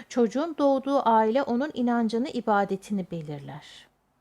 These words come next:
Her şey Allah'ın yazgısı ise, kişinin kötülük yapması da bir yazgı ise kişi neden cezalandırılır? Kötülük Allah'ın yazgısı değildir. İyilik yapan da kötülük yapan da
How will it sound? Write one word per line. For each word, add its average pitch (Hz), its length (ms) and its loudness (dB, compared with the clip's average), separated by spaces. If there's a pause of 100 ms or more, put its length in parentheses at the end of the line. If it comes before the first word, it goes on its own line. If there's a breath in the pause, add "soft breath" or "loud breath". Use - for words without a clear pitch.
(680 loud breath)
Her 277 240 6
şey 294 260 -4
Allah'ın 208 520 2
yazgısı 202 560 -2
ise, - 380 -8 (340 loud breath)
kişinin 285 400 -2
kötülük 330 580 -4
yapması 220 640 -2
da 151 180 -2 (420 loud breath)
bir 294 160 0
yazgı 226 420 0
ise 175 440 -6 (140)
kişi 262 320 -4
neden 202 480 -6
cezalandırılır? 156 1120 -6 (920 soft breath)
Kötülük 226 440 -2
Allah'ın 202 560 0
yazgısı 196 600 -4
değildir. 175 800 -10 (560 loud breath)
İyilik 240 400 0
yapan 262 400 2
da 240 80 2
kötülük 220 500 -4
yapan 180 420 -2
da 247 240 0